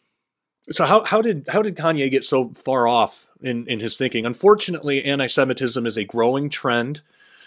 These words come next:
And this particular brand of anti-Semitism seems to be rooted in the teachings of a growing group calling themselves the Black Hebrew Israelites. Now, there's a lot of different subgroups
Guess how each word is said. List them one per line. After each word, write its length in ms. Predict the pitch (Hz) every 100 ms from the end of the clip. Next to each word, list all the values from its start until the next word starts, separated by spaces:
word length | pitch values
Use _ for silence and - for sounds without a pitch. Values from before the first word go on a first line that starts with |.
| - _ -
And 120 | 135
this 240 | 139 -
particular 600 | - 135 - 156 147 127 117
brand 500 | 113 120 127 135 139
of 120 | 117
anti-Semitism 880 | 120 117 117 123 113 107 120 113 107
seems 300 | 135 120 -
to 80 |
be 60 | 120
rooted 360 | 107 113 117 113
in 100 | 107
the 60 |
teachings 680 | 104 117 110 127 117 110 -
of 220 | 117 110
a 160 | 110 104
growing 440 | 107 117 113 110
group 340 | 107 113 107
calling 340 | - 123 113 113
themselves 520 | 110 104 113 107 -
the 100 | 117
Black 280 | 107 104 -
Hebrew 320 | 107 95 101
Israelites. 680 | 123 117 110 92 85 - 120
Now, 80 |
there's 240 | 110 120 120
a 40 |
lot 200 | 120 127
of 100 | 113
different 260 | 127 120 110
subgroups 800 | - 120 120 127 139 139 -